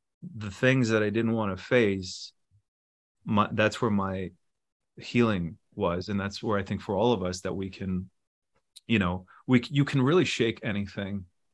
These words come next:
that's been plaguing you if you're willing to go into that darkness and face it.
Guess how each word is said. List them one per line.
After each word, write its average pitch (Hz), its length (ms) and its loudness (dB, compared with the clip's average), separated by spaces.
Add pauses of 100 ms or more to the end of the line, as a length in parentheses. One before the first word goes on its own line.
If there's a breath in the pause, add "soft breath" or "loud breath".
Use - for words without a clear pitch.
(340)
that's 92 160 -2
been 98 200 -4
plaguing 98 400 -2
you 98 280 -4 (1040)
if - 240 -2
you're 113 100 2
willing 104 320 2
to 101 60 -2
go 92 220 -2
into 95 160 -2
that 87 220 -6 (1300)
darkness 92 500 -2
and 90 100 -8
face 92 320 -8
it. 78 120 -10